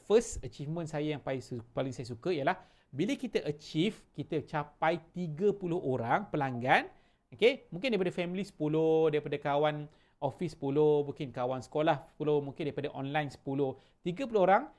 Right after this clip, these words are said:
kita start untuk dapat satu income yang konsisten, dua ribu tiga ratus sepuluh ringgit daripada jualan kepada tiga puluh family. Tiga puluh family, maksudnya diguna untuk diri dia, then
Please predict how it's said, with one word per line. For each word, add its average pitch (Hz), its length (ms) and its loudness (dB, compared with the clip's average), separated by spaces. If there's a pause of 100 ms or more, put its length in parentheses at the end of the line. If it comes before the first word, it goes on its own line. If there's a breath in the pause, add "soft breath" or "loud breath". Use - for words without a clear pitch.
(160 soft breath)
kita 156 160 -6
start - 560 -2
untuk 143 320 -4
dapat 165 480 2 (400)
satu 165 320 -6
income 160 400 -4
yang 139 80 -8
konsisten, 185 640 0 (240 soft breath)
dua 151 240 2
ribu 165 480 -2
tiga 156 320 -4
ratus 156 320 -8
sepuluh 139 320 -2
ringgit 131 320 -4 (320 soft breath)
daripada 139 480 -2
jualan 151 720 -2
kepada 143 400 -4
tiga 165 320 0
puluh 156 320 2
family. 139 480 -4 (400 soft breath)
Tiga 170 240 0
puluh 214 160 0
family, 190 320 0
maksudnya 160 240 -6
diguna 180 480 -4
untuk 165 160 -6
diri 151 240 0
dia, 180 320 6 (320 loud breath)
then 220 500 4